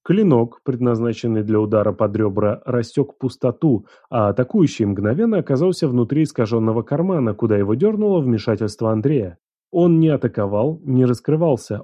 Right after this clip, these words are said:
он запечатал и выбросил его через связанный якорь прямо во враг позади каравана охотников. Громкий треск, и все исчезло. Мальчишка от неожиданности упал на спину, а воспитатель вцепился в его плечо, в панике озираясь. «Что это было?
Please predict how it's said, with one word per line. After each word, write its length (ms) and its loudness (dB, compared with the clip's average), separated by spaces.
он 160 4
запечатал 760 0
и 120 0
выбросил 520 0
его 300 2
через 360 -2
связанный 440 -2
якорь 420 0
прямо 360 -2
во 180 0
враг 340 -2
позади 380 -2
каравана 480 0
охотников. 640 -6
Громкий 460 0
треск, 500 0
и 160 -2
все 240 -2
исчезло. 540 -4
Мальчишка 540 -2
от 100 -2
неожиданности 680 0
упал 400 -2
на 160 0
спину, 440 -4
а 180 -2
воспитатель 580 -2
вцепился 560 -2
в 60 -2
его 240 2
плечо, 420 0
в 140 -10
панике 400 0
озираясь. 720 -4
«Что 220 0
это 140 4
было? 300 -2